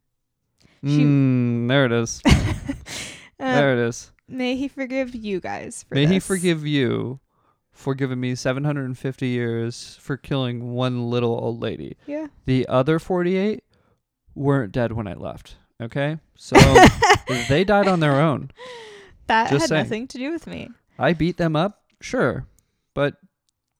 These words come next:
Speaker 2: that heart was still beating. They had a pulse when I left because of the stethoscope. I
Speaker 1: I
Speaker 2: could
Speaker 1: brought
Speaker 2: just
Speaker 1: my
Speaker 2: check.
Speaker 1: stethoscope.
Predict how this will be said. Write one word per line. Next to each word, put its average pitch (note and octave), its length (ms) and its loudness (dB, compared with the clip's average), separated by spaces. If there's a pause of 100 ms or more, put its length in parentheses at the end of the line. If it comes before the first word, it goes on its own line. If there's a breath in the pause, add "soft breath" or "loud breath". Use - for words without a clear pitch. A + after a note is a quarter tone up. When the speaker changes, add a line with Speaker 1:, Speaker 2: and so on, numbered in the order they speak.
(460)
Speaker 2:
that A3+ 140 2
heart E3+ 200 2
was A#2 80 -6
still A#2 220 -6
beating. A#2+ 380 -8
They E3 100 -2
had B3+ 140 0
a A#3 40 -2
pulse F#3+ 300 -2
when A#2+ 100 -4
I A#2+ 60 -2
left A#2+ 280 -6
because C#3+ 300 -4
of C#3+ 80 -10
the C#3 80 -12
stethoscope. C#3 720 -6
I B2 80 -2
Speaker 1:
I - 40 -2
Speaker 2:
could C3 60 -4
Speaker 1:
brought G3+ 120 0
Speaker 2:
just A3 80 -2
Speaker 1:
my G#3 100 -2
Speaker 2:
check. F#3+ 100 2
Speaker 1:
stethoscope. - 720 -6